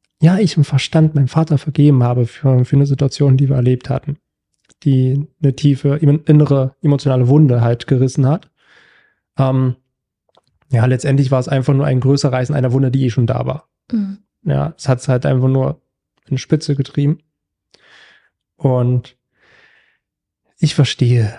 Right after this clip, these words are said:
Speaker 1: warum er
Speaker 2: Hm.
Speaker 1: das gemacht hat.
Speaker 2: <laughs>
Speaker 1: Und ja, das ist ja nicht böse. Und wir haben uns ausgesprochen, er hat sich entschuldigt. Alles gut.“ Aber als wir in diese Hypnose reingegangen sind und ich,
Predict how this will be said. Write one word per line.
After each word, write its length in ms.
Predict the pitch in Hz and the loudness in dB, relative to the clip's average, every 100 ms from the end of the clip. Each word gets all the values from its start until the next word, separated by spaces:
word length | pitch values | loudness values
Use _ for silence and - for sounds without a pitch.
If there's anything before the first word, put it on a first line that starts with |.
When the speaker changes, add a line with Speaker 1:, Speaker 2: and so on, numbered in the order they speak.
| - | -20
Speaker 1:
warum 220 | - 123 | -6 0
er 40 | |
Speaker 2:
Hm. 60 | 123 | 0
Speaker 1:
das 160 | 110 | 0
gemacht 540 | - 120 107 - - - | -2 0 0 -4 -20 -20
hat. 300 | - - - - - | -20 -16 -10 -8 -6
Speaker 2:
<laughs> 100 | 175 | -4
Speaker 1:
Und 420 | 127 127 - - _ - - | -2 -2 -6 -18 _ -14 -4
ja, 340 | 131 123 127 | -2 0 -2
das 120 | 127 | -4
ist 80 | 123 | -2
ja 60 | 139 | -4
nicht 160 | 123 | -4
böse. 240 | - 120 135 | -2 -2 0
Und 120 | 123 | -2
wir 80 | 135 | 0
haben 100 | 139 | 0
uns 140 | 139 | -2
ausgesprochen, 760 | - 123 131 - 131 131 120 131 | -2 -4 -4 -4 -4 -4 -4 -4
er 80 | |
hat 80 | 127 | -4
sich 160 | - - | -8 -4
entschuldigt. 380 | 123 - 165 _ _ _ _ _ | -4 -4 -14 _ _ _ _ _
Alles 260 | 147 151 | -4 -4
gut.“ 240 | - 143 - _ _ _ _ _ _ _ _ _ _ _ _ _ _ _ _ _ _ _ _ | -2 -4 -4 _ _ _ _ _ _ _ _ _ _ _ _ _ _ _ _ _ _ _ _
Aber 220 | 127 123 | -2 0
als 260 | 127 135 - | 0 -2 -2
wir 60 | |
in 60 | 127 | 0
diese 180 | 127 123 | 2 2
Hypnose 580 | 120 117 135 165 151 131 | 2 2 2 4 2 2
reingegangen 640 | 135 139 131 135 117 117 | 0 0 -2 -2 -2 -2
sind 340 | 123 131 _ _ - | -4 -8 _ _ -6
und 140 | 143 | -4
ich, 340 | 143 139 - | -2 -4 -6